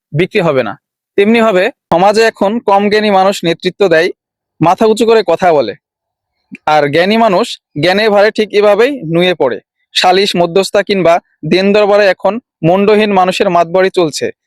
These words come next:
নেতৃত্ব স্থাপন হচ্ছে। জ্ঞানী মানুষগুলো জ্ঞানের ভারে নুয়ে পড়েছে, তারা বিকৃত হচ্ছে, সমাজের কোনাকাঞ্চিতে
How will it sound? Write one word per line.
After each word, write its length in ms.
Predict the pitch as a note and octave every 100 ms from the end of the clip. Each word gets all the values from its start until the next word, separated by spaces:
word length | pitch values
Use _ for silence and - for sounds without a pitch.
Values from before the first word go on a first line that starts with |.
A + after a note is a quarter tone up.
| -
নেতৃত্ব 400 | E3 F#3 G#3+ - A3 F#3
স্থাপন 320 | - F#3+ B3+ - -
হচ্ছে। 320 | E3 - B2 A#2 _ _ _ -
জ্ঞানী 260 | C#3+ F#3+ A#3+
মানুষগুলো 440 | B3 A#3+ A#3 A3 G#3+
জ্ঞানের 400 | G3 E3 G3 A3+
ভারে 240 | G3+ F#3 A3+ F#4
নুয়ে 220 | F3+ G3
পড়েছে, 400 | F#3+ D#3+ D3 B2 F#2 _ _ _ _ -
তারা 200 | G3 F#3+ F#3+ _
বিকৃত 420 | D3+ D#3 G#3+ B3 A#3
হচ্ছে, 300 | G#3 G3+ A3
সমাজের 440 | - F#3+ F#3 A3 F#4+ _ _ _
কোনাকাঞ্চিতে 600 | G#3 G#3+ G#3 G#3 G3+ A3+